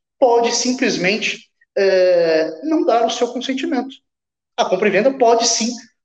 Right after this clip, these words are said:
prosseguir sem o que-, o consentimento desse cônjuge. Desde que, primeiro, primeiro, primeira exceção, haja o regime, né, avença o contrato pelo regime, o casamento pelo regime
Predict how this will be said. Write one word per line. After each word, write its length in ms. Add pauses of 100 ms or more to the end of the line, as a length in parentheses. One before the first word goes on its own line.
(160)
prosseguir 680 (220)
sem 460
o 60
que-, 140
o 120
consentimento 680
desse 300
cônjuge. 380 (760)
Desde 560
que, 180
primeiro, 640 (220)
primeiro, 480
primeira 280
exceção, 460 (460)
haja 460 (300)
o 120
regime, 800 (140)
né, 180 (200)
avença 640
o 100
contrato 600 (540)
pelo 160
regime, 540
o 100
casamento 600
pelo 160
regime 720